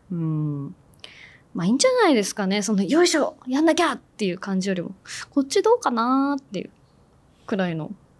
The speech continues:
軽さで一回やってみるとか。いきなり職を変えるとか厳しければ、なんか課外活動でまずこう仮想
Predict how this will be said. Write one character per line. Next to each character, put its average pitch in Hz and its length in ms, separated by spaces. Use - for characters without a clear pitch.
軽 196 240
さ 190 160
で 180 260
一 - 200
回 185 220
や 190 100
っ 185 40
て - 140
み 180 120
る - 120
と - 80
か。 - 120
い 190 100
き - 120
な 302 100
り 320 120
職 311 260
を 302 560
変 285 180
え 285 40
る 294 120
と 277 80
か 220 160
厳 214 240
し - 80
け 214 140
れ 175 100
ば、 165 160
な 170 100
ん 160 40
か 160 120
課 190 200
外 214 180
活 220 260
動 160 160
で 160 120
ま 170 180
ず 156 240
こ 165 100
う 156 60
仮 - 180
想 170 460